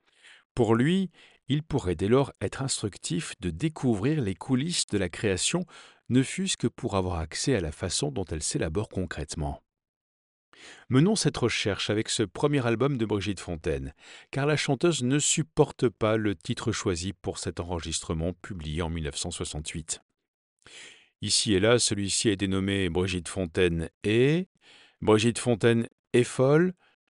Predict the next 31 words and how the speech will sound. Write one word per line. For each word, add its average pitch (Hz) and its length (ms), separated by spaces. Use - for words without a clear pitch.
Brigitte 92 320
Fontaine 101 300
est 98 80
folle 190 420
ou 120 280
Brigitte 160 340
Fontaine 185 320
est 104 80
folle. 98 480
Sur 104 200
le 87 100
recto 92 340
de 98 120
sa 80 160
pochette, 120 500
qui 104 140
s'inspire 107 580
de 87 140
détails 92 340
de 85 100
tableaux 92 440
d'un 76 240
Jérôme 73 440
Bosch, 110 440
on 113 180
découvre 113 480
la 92 140
phrase « 139 500
Brigitte 110 400
Fontaine 160 600
est », 98 240